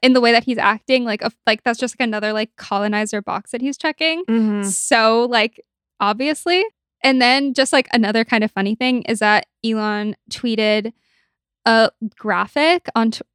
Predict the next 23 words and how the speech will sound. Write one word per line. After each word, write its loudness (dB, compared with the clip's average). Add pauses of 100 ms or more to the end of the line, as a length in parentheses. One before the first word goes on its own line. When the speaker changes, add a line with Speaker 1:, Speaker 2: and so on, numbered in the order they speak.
Speaker 1:
out 0
on -2
Twitter -2 (400)
that 4 (260)
said, 0 (100)
"Occupy 0
Mars." -2
And 2
this 0
is -2
what 2
I 0
texted -12
you. -6
Speaker 2:
Mm-hmm. 2
Speaker 1:
Uh, 6
it 0
says, 0
"Occupy 0
Mars," 0 (100)
but 2 (440)
what 2
looks, -4